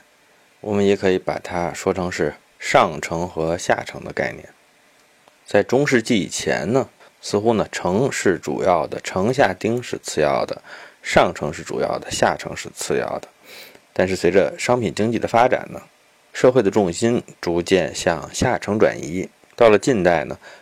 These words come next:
工商业发达的下城成为了市中心城市的主体，而上城呢，渐渐淡出，成为了城市的背景。但是我们也不能说上城这个概念就不重要。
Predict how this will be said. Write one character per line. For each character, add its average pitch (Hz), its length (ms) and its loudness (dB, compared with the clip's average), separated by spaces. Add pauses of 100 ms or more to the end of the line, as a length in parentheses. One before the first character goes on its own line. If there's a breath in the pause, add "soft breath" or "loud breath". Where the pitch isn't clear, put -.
(100)
工 127 220 0
商 120 240 4
业 85 160 2
发 90 260 2
达 80 140 -6
的 85 100 -2
下 - 300 4
城 - 280 -8
成 85 200 2
为 90 100 4
了 90 280 0
市 - 200 -6
中 92 180 2
心 101 320 0
城 90 240 -4
市 98 120 -2
的 82 100 4
主 85 180 -2
体， - 280 -8 (960 loud breath)
而 104 100 2
上 110 280 6
城 87 200 -2
呢， 92 160 2 (680 soft breath)
渐 107 180 4
渐 104 180 2
淡 98 280 6
出， 117 360 2
成 87 200 -2
为 87 100 4
了 87 100 2
城 98 240 -4
市 - 140 -2
的 98 80 8
背 98 240 2
景。 - 180 -10 (880)
但 117 160 2
是 117 120 4
我 92 180 4
们 95 260 2
也 85 140 2
不 95 100 0
能 95 140 4
说 104 160 4
上 98 260 2
城 90 220 -4
这 107 60 2
个 92 120 4
概 92 240 2
念 71 240 -6
就 73 360 2
不 76 100 0
重 87 220 0
要。 - 180 -2